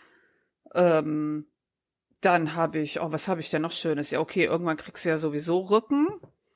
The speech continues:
Mm, was dazu führt, dass ich nicht so gut laufen kann. Ja, und dann hab ich noch Diabetes. Schwangerschaftsdiabetes hab ich übrigens auch. <laughs> Und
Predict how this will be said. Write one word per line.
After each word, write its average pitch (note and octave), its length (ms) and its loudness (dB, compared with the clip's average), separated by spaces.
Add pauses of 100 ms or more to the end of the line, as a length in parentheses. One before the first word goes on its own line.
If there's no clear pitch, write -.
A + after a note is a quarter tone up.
(440)
Mm, E3+ 400 -4
was - 180 -4
dazu F#3 240 -2
führt, - 240 -2
dass F3+ 140 2
ich - 120 -8
nicht E3+ 140 -2
so F3 100 -2
gut D3+ 160 -4
laufen E3 400 2
kann. C4 340 2 (680)
Ja, F3 160 4
und D3+ 500 0
dann D#3+ 460 0
hab E3 140 -4
ich D#3 120 -8
noch D3+ 160 -2
Diabetes. F3+ 880 0
Schwangerschaftsdiabetes F#3+ 960 -2
hab F3 140 -2
ich - 120 -12
übrigens C#3+ 360 -6
auch. A3 600 2
<laughs> - 320 0
Und - 380 0